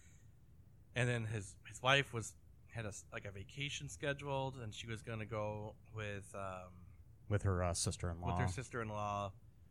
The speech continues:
Speaker 1: and he was basically gonna watch
Speaker 2: Hmm.
Speaker 1: the kids. That was the plan, at least. And then, uh,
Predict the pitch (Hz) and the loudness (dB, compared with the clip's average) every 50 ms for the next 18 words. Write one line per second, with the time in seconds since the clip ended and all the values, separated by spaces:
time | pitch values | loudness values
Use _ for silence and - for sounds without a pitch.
0 | - - - - - - 107 104 101 95 90 - 110 110 107 98 - 104 98 98 | -20 -20 -20 -14 -6 -4 -2 0 0 -2 -4 -4 -4 -4 -4 -4 -2 -2 -4 -4
1 | - - 104 101 95 98 95 92 92 95 95 98 110 120 107 87 - - 107 98 | -4 -6 -6 -6 -4 -4 -4 -4 -2 -2 -2 0 0 0 0 0 -2 -2 -4 -2
2 | 92 92 92 95 104 101 98 98 95 95 - - - - - 107 101 98 95 95 | -4 -6 -10 -8 -8 -6 -6 -6 -8 -10 -12 -14 -12 -8 -4 -4 -2 -2 -2 -4
3 | 95 92 95 95 95 92 92 95 98 - - 107 101 101 101 98 98 98 98 98 | -6 -10 -12 -12 -12 -12 -12 -12 -12 -10 -8 -8 -6 -4 -4 -4 -2 -2 -4 -4
4 | 95 95 92 - - - - - - - - - - - - - - - - - | -6 -8 -10 -12 -16 -18 -20 -20 -20 -20 -20 -20 -20 -20 -20 -20 -20 -20 -20 -12
5 | - - 107 98 95 95 95 | -6 -4 -2 -2 -2 -2 -4